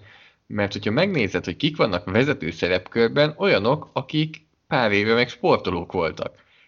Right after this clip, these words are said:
Tehát bá-, elmész bármilyen másik területre a világon, legyen szó építészről mondjuk, akkor valaki egy életen át azt tanulja, hogy az legyen. Nem arról van szó, hogy negyven éves koráig csinál valamit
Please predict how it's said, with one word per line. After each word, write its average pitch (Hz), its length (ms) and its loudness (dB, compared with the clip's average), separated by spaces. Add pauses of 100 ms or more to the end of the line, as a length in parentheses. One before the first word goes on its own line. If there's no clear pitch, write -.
(140)
Tehát 104 320 -6
bá-, 113 400 -6
elmész 143 540 0 (140)
bármilyen 156 640 0
másik 110 520 -2
területre 107 520 0
a 92 60 2
világon, 87 640 -2 (460)
legyen 135 360 -6
szó 101 460 -6 (300)
építészről 85 1080 2
mondjuk, 90 460 -4 (240)
akkor 101 340 -2
valaki 170 360 2
egy 185 140 -4
életen 135 420 0
át 107 140 0
azt 117 220 -2
tanulja, 127 260 -4
hogy 123 120 -4
az 120 220 2
legyen. 101 340 -2
Nem 135 200 -2
arról 98 220 2
van 92 140 -2
szó, - 180 -8
hogy 98 120 -2
negyven 127 300 2
éves 90 260 -4
koráig 98 320 2
csinál 98 340 -2
valamit 107 560 0